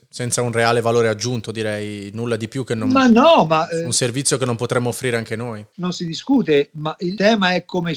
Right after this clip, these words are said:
Speaker 2: sottolineai all'allora senatore e compianto senatore Ramponi, generale Ramponi, gli inglesi ci metterebbero mai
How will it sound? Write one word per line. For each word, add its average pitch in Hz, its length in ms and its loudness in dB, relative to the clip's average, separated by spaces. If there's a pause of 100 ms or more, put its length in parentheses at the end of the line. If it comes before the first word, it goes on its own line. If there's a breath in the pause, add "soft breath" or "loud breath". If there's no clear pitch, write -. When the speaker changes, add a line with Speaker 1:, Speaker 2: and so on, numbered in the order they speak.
Speaker 2:
sottolineai 147 880 -6
all'allora 135 560 -8
senatore 131 600 -12
e 127 240 -20
compianto 127 560 -10
senatore 123 440 -14
Ramponi, 117 540 -10
generale 120 280 -12
Ramponi, 117 580 -12
gli 135 180 -6
inglesi 143 360 0
ci 139 120 -8
metterebbero 147 580 0
mai 151 540 0